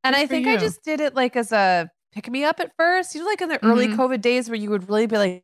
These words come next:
Speaker 2: "What am I gonna do with myself?" Like,
Speaker 1: Yes.
Speaker 2: "I'm climbing the
Speaker 1: Yes.
Speaker 2: walls. I have time. What do I do?" And I thought, "I don't know. I'm just gonna, like, switch out my toenail color." And then I just got in the habit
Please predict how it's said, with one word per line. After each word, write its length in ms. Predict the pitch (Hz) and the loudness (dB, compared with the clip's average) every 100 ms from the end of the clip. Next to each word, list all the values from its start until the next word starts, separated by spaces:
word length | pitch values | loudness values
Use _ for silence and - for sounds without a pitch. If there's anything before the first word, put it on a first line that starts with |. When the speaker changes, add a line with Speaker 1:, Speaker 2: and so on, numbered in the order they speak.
| _ | _
Speaker 2:
"What 180 | 160 180 | -2 0
am 80 | 220 | 2
I 80 | 214 | 0
gonna 160 | 202 | -2
do 100 | 156 | -4
with 120 | 165 208 | -4 -4
myself?" 340 | 214 233 233 | -2 0 0
Like, 180 | 180 - _ - | -4 -10 _ -6
Speaker 1:
Yes. 240 | 175 131 185 | -2 -2 0
Speaker 2:
"I'm 120 | 190 | 0
climbing 360 | - 220 220 | 2 2 2
the 60 | 214 | 2
Speaker 1:
Yes. 60 | 190 | 2
Speaker 2:
walls. 280 | 185 190 | 2 2
I 60 | 202 | 0
have 160 | 190 - | -2 -4
time. 440 | 226 208 202 175 | -2 0 0 -2
What 180 | 196 220 | -4 -2
do 100 | 202 | -4
I 80 | 190 | -4
do?" 240 | 220 196 | -4 -4
And 100 | 170 | -2
I 100 | 170 | -2
thought, 300 | 190 180 - _ 269 | 2 2 0 _ -4
"I 80 | |
don't 140 | 440 440 | -2 -2
know. 220 | 165 170 | 0 0
I'm 140 | 240 269 | 0 -2
just 140 | - | -10
gonna, 160 | 349 339 | -6 -2
like, 280 | 302 302 _ _ _ - _ _ _ _ _ | -2 -4 _ _ _ -20 _ _ _ _ _
switch 300 | - - 220 254 | -8 -4 0 0
out 140 | 247 | 0
my 100 | 285 | -4
toenail 340 | - 453 196 | -4 0 0
color." 520 | - 180 147 147 139 - | 0 0 0 0 -2 -4
And 240 | 190 190 190 | -2 -2 0
then 320 | 196 220 277 - | 0 0 -4 -4
I 120 | 226 | -4
just 200 | 240 - | -4 -2
got 160 | 214 | -2
in 40 | 208 | -2
the 80 | 220 | -2
habit 520 | 277 269 190 196 | -2 0 0 -2